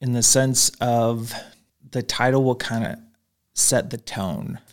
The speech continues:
especially for your stuff, if it's gonna be more practical or if it's more mindset.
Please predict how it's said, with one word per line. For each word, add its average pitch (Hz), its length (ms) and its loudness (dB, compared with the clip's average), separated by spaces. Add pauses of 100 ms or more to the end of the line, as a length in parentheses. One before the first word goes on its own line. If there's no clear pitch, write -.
(240)
especially 117 460 0
for 110 180 -6
your 104 240 0
stuff, - 320 0
if 110 140 -2
it's - 160 -2
gonna 117 240 -2
be 113 180 -2
more 98 560 -6 (440)
practical 127 920 0
or 120 140 -4
if - 100 -10
it's - 160 -4
more 113 240 0
mindset. 113 1040 0